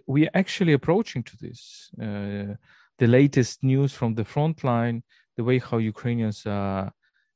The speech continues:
using the high precision weapons they, they received from the West, for example, himars, the multi rocket launch systems, shows that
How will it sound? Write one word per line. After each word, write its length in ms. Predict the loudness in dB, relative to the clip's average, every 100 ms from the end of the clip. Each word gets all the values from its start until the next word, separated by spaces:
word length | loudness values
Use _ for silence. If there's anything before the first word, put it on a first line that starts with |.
| -8
using 600 | 2 4 4 4 2 2
the 260 | 2 0
high 240 | 0 -2 -2
precision 500 | -4 -8 -6 -4 0
weapons 400 | -2 -2 -6 -4
they, 220 | -2 -2
they 180 | -4 -6
received 540 | -6 -6 -6 -6 -8
from 260 | -10 -6 -4
the 100 | -2
West, 480 | 0 0 -2 -12 _ _ _ _
for 100 | -6
example, 340 | -2 -2 -2 -2
himars, 560 | 2 2 2 0 -2
the 80 | -6
multi 580 | -2 -2 -2 -6 -10 -10 _ _
rocket 320 | -2 -2 -2
launch 300 | 0 2 0
systems, 580 | -4 -8 -8 -12 -12 -18 _ _ _ _ _
shows 460 | -4 4 6 6 6
that 480 | 6 6 4 2